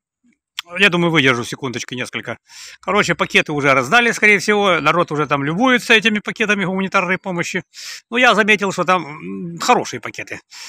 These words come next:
Э, иду через дорогу, мужик идет с тремя бутылками п-, э,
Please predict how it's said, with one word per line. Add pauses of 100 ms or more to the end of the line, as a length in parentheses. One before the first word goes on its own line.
(220)
Э, (120)
иду
через
дорогу,
мужик
идет
с
тремя
бутылками (400)
п-,
э,